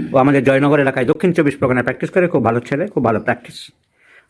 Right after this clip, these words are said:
মহিদুল কিছু ওষুধপত্র দিয়েছে যেগুলো সঠিক ওষুধ, তার সাথে আরও কিছু আমি যোগ করতে চাইছি।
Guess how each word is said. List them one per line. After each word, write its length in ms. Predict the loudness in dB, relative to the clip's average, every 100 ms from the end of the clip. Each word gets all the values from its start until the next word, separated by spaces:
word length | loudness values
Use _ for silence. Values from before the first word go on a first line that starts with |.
| 0
মহিদুল 280 | 2 2
কিছু 180 | 2 2
ওষুধপত্র 380 | 2 0 0 2
দিয়েছে 340 | 4 2 2
যেগুলো 260 | 0 2 0
সঠিক 300 | 0 -2 0
ওষুধ, 240 | 2 0 -2 -10 _ _ _ _ _
তার 100 | -4
সাথে 220 | -2 0
আরও 120 | 0
কিছু 180 | 0 2
আমি 100 | 2
যোগ 160 | 0 0
করতে 240 | -4 -6
চাইছি। 320 | -10 -12 -16